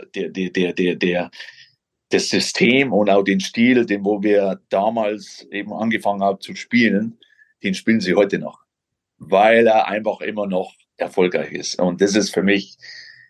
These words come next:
und das ist genau der, der, der, der, der Stil, äh, den ich in die Nationalmannschaft hineingebracht habe. Das ist auch ein bisschen der Stil, den, wo ich jetzt, äh, mit meinen Jungs hier mache.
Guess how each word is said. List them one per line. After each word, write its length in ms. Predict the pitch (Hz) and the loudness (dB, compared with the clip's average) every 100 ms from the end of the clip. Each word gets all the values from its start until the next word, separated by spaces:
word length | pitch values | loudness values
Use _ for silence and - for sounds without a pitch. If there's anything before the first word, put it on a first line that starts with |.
| _ _ | _ _
und 160 | - 113 | -2 2
das 160 | 113 | 2
ist 140 | 117 - | 2 2
genau 320 | 107 107 117 | 4 4 4
der, 400 | 110 113 107 101 | 4 4 4 0
der, 240 | 98 95 | -4 -8
der, 220 | 98 95 92 | -8 -10 -8
der, 200 | 92 90 | -8 -6
der 180 | 92 | -6
Stil, 460 | 85 - 113 120 110 - | -6 -4 -2 -2 -4 -4
äh, 300 | 95 95 95 | -2 -2 -6
den 140 | 98 | -10
ich 200 | 101 92 | -14 -16
in 220 | - 92 98 | -12 -12 -10
die 140 | 95 | -6
Nationalmannschaft 720 | 95 98 98 98 120 117 113 | 0 0 2 2 4 2 2
hineingebracht 1080 | 110 98 104 101 98 - 98 95 95 92 - | -2 -4 -2 0 -2 -6 -6 -2 0 -2 -4
habe. 200 | 92 - _ - - _ _ - | -6 -6 _ -20 -20 _ _ -10
Das 160 | 87 | -10
ist 180 | 92 - | -6 0
auch 380 | 92 98 107 98 | 4 4 4 -2
ein 140 | - _ _ _ _ _ - | -12 _ _ _ _ _ 0
bisschen 460 | 127 131 - 117 104 | 2 2 0 0 0
der 120 | 101 | -6
Stil, 340 | - 110 107 | -4 -6 -6
den, 240 | 101 101 98 | -6 -8 -2
wo 160 | 104 | -2
ich 160 | 98 98 | -2 -2
jetzt, 300 | 101 98 101 | -4 -2 0
äh, 240 | 92 90 | 2 2
mit 160 | 92 90 | -2 -8
meinen 220 | 92 92 | -6 -2
Jungs 260 | 90 95 - | 0 -2 0
hier 200 | 110 107 | 0 0
mache. 340 | 98 98 | 0 -2